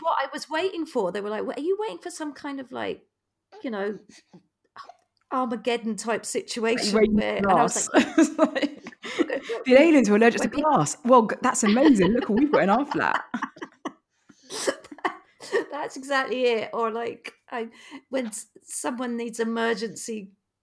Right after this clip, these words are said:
Speaker 1: canning of
Speaker 2: <laughs>
Speaker 1: jam, I'm gonna be there. I'll be there.
Speaker 2: I will, I will save a glass jar if it's got a,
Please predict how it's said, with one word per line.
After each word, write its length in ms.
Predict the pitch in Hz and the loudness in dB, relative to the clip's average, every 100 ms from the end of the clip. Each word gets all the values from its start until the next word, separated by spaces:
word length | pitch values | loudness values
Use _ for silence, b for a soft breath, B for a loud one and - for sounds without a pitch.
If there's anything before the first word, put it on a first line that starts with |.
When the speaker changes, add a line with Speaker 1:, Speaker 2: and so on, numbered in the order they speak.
| _ - | _ -16
Speaker 1:
canning 460 | 233 233 220 226 202 | -8 -6 -6 -2 -2
of 140 | 190 - | -2 -4
Speaker 2:
<laughs> 60 | |
Speaker 1:
jam, 380 | 214 202 190 190 - | -4 -4 -4 -8 -8
I'm 100 | 196 | -8
gonna 140 | - | -8
be 80 | 226 | -2
there. 340 | 190 170 190 - | 0 0 -2 -6
I'll 100 | - | -4
be 160 | 208 180 - | -4 -4 -6
there. 220 | 190 - 196 | -8 -6 -2
Speaker 2:
I 140 | 220 | 0
will, 300 | 269 269 - - | 0 -4 -2 0
I 120 | 254 | 2
will 200 | 302 294 | 0 -2
save 320 | - 240 226 | -2 -2 -2
a 40 | |
glass 360 | 208 196 190 185 | -4 -4 -4 -4
jar 160 | 190 170 | -6 -6
if 60 | - | -8
it's 100 | - | -8
got 200 | 170 - | -6 -4
a, 200 | 156 | -6